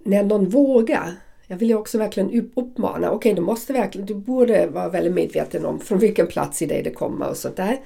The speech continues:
Men att vara medveten om att det här är ju en energi, jag pratar mycket om flöde och energi hela tiden nu, för det är, du satte igång en rörelse igen. Det var som du,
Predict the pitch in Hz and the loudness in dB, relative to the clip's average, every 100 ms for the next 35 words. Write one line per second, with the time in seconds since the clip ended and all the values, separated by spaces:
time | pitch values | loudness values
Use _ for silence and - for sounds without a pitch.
0 | - - - - - - - - - _ | -18 -20 -20 -20 -20 -20 -20 -20 -20 _
1 | - 196 196 - - - - 190 202 214 | 4 4 4 -6 -20 -12 -6 0 4 6
2 | 214 208 208 196 175 185 190 190 196 202 | 6 4 2 0 0 -4 -6 -6 -4 0
3 | 196 180 185 - - - - - - - | 2 2 0 -4 -12 -20 -20 -20 -20 -12
4 | - 202 202 - - 208 233 233 233 285 | -2 0 0 -4 -8 -4 -2 2 6 6
5 | 285 - 196 170 - 165 147 170 165 160 | 6 2 -2 -2 0 0 0 -2 -2 -2
6 | 160 - 165 160 165 - - - 240 269 | -6 -4 -2 0 -2 -2 -4 0 2 2
7 | 190 170 - 175 202 196 196 - - - | 2 0 -2 -2 0 -2 -4 -12 -20 -6
8 | - 240 240 220 226 185 240 240 226 202 | 2 2 2 -2 -4 0 2 4 4 2
9 | 233 233 214 240 262 - - 165 170 175 | 0 0 0 0 -2 -2 -4 -4 -2 -2
10 | 190 214 214 190 190 190 190 | -2 -4 0 0 2 0 0